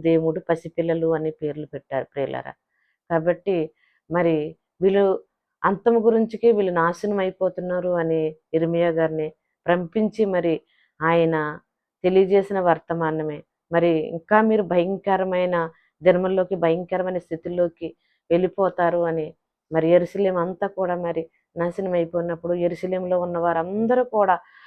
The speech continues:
మరి స్త్రీలందరూ కూడా భయంకరమైన స్థితి, పురుషులు అందరూ కూడా భయంకరమైన స్థితిలోకి వెళ్ళిపోయినప్పుడు మరి ఈ మాటలు తెలియచేస్తా ఉన్నాడు ఇస్రాయేలు ప్రజలకి. ఇర్మియా గారు తెలియచేస్తున్న మాటలు ప్రియులారా,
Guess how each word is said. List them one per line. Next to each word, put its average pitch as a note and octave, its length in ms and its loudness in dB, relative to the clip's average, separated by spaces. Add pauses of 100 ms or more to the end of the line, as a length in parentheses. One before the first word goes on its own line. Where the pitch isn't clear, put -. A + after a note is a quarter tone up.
(200)
మరి F3 260 2 (480)
స్త్రీలందరూ A3 600 6
కూడా G#3 360 4
భయంకరమైన F3+ 680 -2
స్థితి, E3 260 -18
పురుషులు G#3 500 -2
అందరూ A3 380 -2
కూడా G#3+ 200 -4
భయంకరమైన F#3 680 -4
స్థితిలోకి F3 600 -6 (460)
వెళ్ళిపోయినప్పుడు F#3+ 720 2 (120)
మరి E3 260 -2 (300)
ఈ E3+ 120 -2
మాటలు E3 440 0
తెలియచేస్తా E3 680 -4
ఉన్నాడు D#3 420 -8 (320)
ఇస్రాయేలు D#3+ 540 -2
ప్రజలకి. E3 560 -4 (420)
ఇర్మియా F#3 340 2
గారు F3+ 240 2
తెలియచేస్తున్న G3 840 0
మాటలు D#3+ 420 -4
ప్రియులారా, D3 480 -4